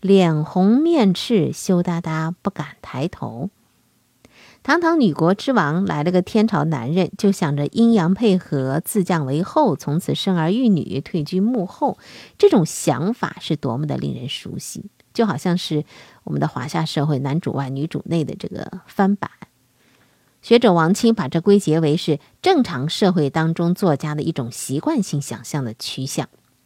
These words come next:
这个说法呢，也蛮有道理的。因为从《山海经》开始啊，不管女儿国的传说说得多么的离奇荒诞，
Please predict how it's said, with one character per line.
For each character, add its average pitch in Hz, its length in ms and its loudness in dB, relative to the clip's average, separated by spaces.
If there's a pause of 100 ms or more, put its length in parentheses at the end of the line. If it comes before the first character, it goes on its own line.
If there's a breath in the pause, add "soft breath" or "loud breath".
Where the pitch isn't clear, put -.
(360)
这 254 120 2
个 202 80 4
说 175 200 0
法 151 140 -4
呢， 123 140 -6
也 - 100 -4
蛮 139 180 -4
有 131 140 -2
道 123 220 -8
理 110 180 -12
的。 - 140 -14 (840 soft breath)
因 269 140 -2
为 277 80 2
从 226 180 2
《山 247 160 0
海 180 140 2
经》 151 180 -2
开 151 160 -2
始 - 180 -8
啊， - 220 -12 (260 soft breath)
不 311 120 -2
管 262 180 4
女 208 100 4
儿 151 140 2
国 180 160 0
的 190 80 2
传 139 320 -4
说 196 340 0
说 202 200 -2
得 175 100 2
多 143 180 -2
么 196 100 0
的 180 120 2
离 135 160 -6
奇 - 180 -6
荒 170 320 -4
诞， 170 200 -4